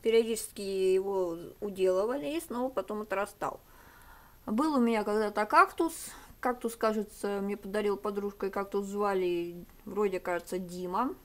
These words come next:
в честь какого-то тогдашнего мальчика, общего знакомого. Ну, как, а, нет, кактус звали Федя, другой кактус был Дима. Ну, короче, они оба потом в результате,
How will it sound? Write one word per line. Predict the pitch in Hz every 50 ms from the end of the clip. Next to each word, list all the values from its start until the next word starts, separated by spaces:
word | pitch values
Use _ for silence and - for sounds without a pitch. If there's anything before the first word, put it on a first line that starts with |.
| - - - - - - - -
в | -
честь | - 233 226 226
какого-то | - 214 220 226 220 220 220 214
тогдашнего | 208 208 202 208 208 214 - - 214 214 214
мальчика, | 214 208 208 208 208 - - - - 208 214 208 - - -
общего | 220 196 - - - 202 202
знакомого. | 214 202 202 202 - 208 208 208 202 202 202 - - - - - - - - - - -
Ну, | 269 294
как, | - 277 277 269 - - -
а, | - 240 233
нет, | 226 220 208 214 -
кактус | - 220 220 - 226
звали | 220 220 226 220 220 233
Федя, | 240 247 - - 226 190 175 - - 107 208 196 - - - -
другой | 196 190 202 208 208 196 180
кактус | 190 180 - - 180 180
был | 180 175 180
Дима. | 180 185 190 202 233
Ну, | 285
короче, | - 302 311 311 277 - 285
они | 247 254 262
оба | 262 247 220 208
потом | - 208 202 214 214 208
в | 190
результате, | 185 233 339 277 - 214 202 190 185 180 - -